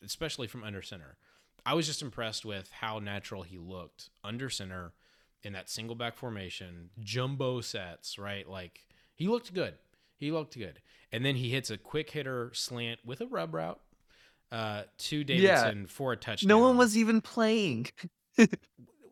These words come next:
Speaker 2: I think
Speaker 1: But
Speaker 2: it's
Speaker 1: in
Speaker 2: so
Speaker 1: these
Speaker 2: silly.
Speaker 1: games, but in these games, the defense has the advantage.
Speaker 2: Yeah, that's why they changed the score. It's all silly. I'm sorry, I'm being a Debbie
Speaker 1: He,
Speaker 2: Downer.
Speaker 1: he looked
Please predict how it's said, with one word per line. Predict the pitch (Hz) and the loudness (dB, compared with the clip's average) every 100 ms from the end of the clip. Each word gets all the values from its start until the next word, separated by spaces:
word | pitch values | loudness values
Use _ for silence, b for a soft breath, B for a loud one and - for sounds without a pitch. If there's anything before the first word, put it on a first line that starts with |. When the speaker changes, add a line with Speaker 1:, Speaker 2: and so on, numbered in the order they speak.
| _ _ _ _ _ _ - 190 | _ _ _ _ _ _ 4 6
Speaker 2:
I | |
think | 202 233 | 8 6
Speaker 1:
But | 196 | 6
Speaker 2:
it's | 180 | 6
Speaker 1:
in | |
Speaker 2:
so | 170 - | 6 6
Speaker 1:
these | 196 | 6
Speaker 2:
silly. | 127 - 247 | 4 4 4
Speaker 1:
games, | 190 143 123 - - | 2 0 -4 -8 -4
but | 147 151 | -2 -2
in | 139 | -2
these | 160 185 | -4 -4
games, | 139 147 131 104 | -4 -4 -6 -8
the | |
defense | 98 117 127 123 - | -10 -10 -10 -10 -8
has | 107 90 | -8 -8
the | 92 | -10
advantage. | 85 - - - - _ _ _ _ _ _ _ - | -12 -18 -20 -20 -20 _ _ _ _ _ _ _ -4
Speaker 2:
Yeah, | 214 277 151 107 - | 0 2 0 -2 -6
that's | 208 - | -6 -2
why | |
they | 233 | -2
changed | 214 233 233 233 | 0 -2 -4 -6
the | |
score. | - - 277 127 110 _ _ | -8 -4 -2 -4 -6 _ _
It's | 190 254 | -8 -6
all | 262 | -6
silly. | - 269 254 90 - _ _ _ _ _ _ _ _ - | -4 -2 -2 -6 -10 _ _ _ _ _ _ _ _ 0
I'm | 147 | 0
sorry, | 135 117 110 | 4 4 6
I'm | 147 | 4
being | 143 143 | 4 4
a | 131 | 4
Debbie | 113 160 | 2 2
Speaker 1:
He, | 175 | 0
Speaker 2:
Downer. | 82 85 85 | -2 -4 -6
Speaker 1:
he | - 175 202 196 | -6 -4 -4 -4
looked | 151 139 160 196 - | -6 -4 -4 -6 -12